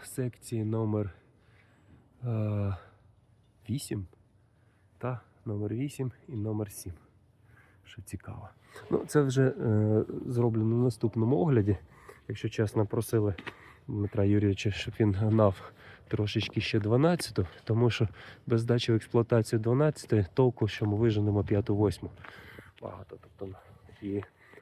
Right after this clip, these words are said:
у нас, до речі, ще є таке, така штука. Я так трошечки вам дерев покажу, тому що ми їх хочемо зберегти. Ну, от,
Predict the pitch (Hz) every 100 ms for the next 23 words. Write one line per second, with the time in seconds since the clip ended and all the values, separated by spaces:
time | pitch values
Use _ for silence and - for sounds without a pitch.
0 | - 110 123 113 101 104 - 98 - _
1 | - - - - 104 95 - 98 92 -
2 | - 151 - 104 98 - - 110 - _
3 | _ - - _ - _ _ 120 98 101
4 | - - - - 107 95 90 90 135 120
5 | - 87 92 - - 101 - 98 95 -
6 | - - 123 101 92 101 - 156 - -
7 | - - - - - - - - 98 98
8 | 92 -